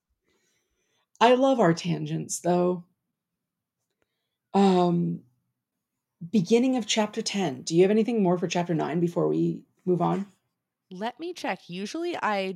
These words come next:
Speaker 2: denote in my notes when I am switching from one chapter to another, and I didn't do that this time. So let me refer to the text. Yeah, no, nothing else for this chapter, I don't think.
Speaker 1: Okay, cool.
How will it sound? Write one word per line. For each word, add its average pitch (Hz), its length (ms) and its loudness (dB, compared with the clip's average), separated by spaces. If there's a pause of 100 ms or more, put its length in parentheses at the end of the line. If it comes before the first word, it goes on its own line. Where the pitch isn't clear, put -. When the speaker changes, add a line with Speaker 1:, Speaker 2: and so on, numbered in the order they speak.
Speaker 2:
denote 160 760 -8
in 170 140 -12
my 143 120 -8
notes 139 460 -12 (120)
when 151 380 -8
I 135 200 -8
am 131 240 -10
switching 135 400 -14
from 147 160 -12
one 127 120 -10
chapter 135 340 -8
to - 120 -16
another, 131 340 -10
and 180 140 -12
I 359 120 -10
didn't 294 320 -14
do 269 180 -12
that 143 240 -8
this - 180 -18
time. 78 300 -18 (380)
So 170 440 -8
let 196 300 -16
me 170 340 -14
refer 160 440 -18
to 156 520 -20 (120)
the 139 280 -18
text. - 800 -20 (840)
Yeah, 285 260 -4
no, 320 160 -8
nothing 294 240 -8
else 151 140 -8
for - 80 -18
this 143 160 -16
chapter, 147 340 -14
I 143 60 -16
don't 151 160 -20
think. 156 220 -20 (760)
Speaker 1:
Okay, 277 220 0 (120)
cool. 220 320 -2